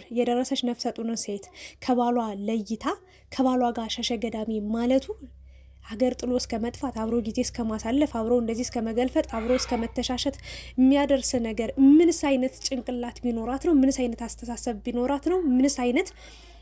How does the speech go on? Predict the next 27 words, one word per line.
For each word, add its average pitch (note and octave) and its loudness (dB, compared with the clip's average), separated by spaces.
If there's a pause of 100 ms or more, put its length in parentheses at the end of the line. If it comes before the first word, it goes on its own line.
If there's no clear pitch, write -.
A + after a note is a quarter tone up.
(100)
የሆነ D4 8
ታስ-፣ C#4+ -2 (120)
አመለካከቷ C4+ 2
ምን B3+ 2
አይነት A#3 -2 (100)
ቢሆን A3+ -2
ነው A3 -4
ብዬ A#3 2 (400)
በጣም F4+ 2
አዘንኩባት። A#3+ 0
በእሷ C4+ 2 (120)
በጣም፣ A#3+ -2 (120)
በጣም A#3 -4
ገረመኝ፣ A#3 0
ደነቀኝ። G#3 -6
እና፣ A#3+ -2 (460)
እ፣ A#3 0 (200)
የእጅ E4 2
አይቀርም። F#4 -2 (180)
በነገራችን A3+ -2
ላይ E4+ 4
እነዚህ A#3+ 2
ልጆች C#4 0
ለጊዜው A#3+ 2
ደስተኛ A#3 -2
ሊሆኑ A#3 0
ይችላሉ። C#4+ 0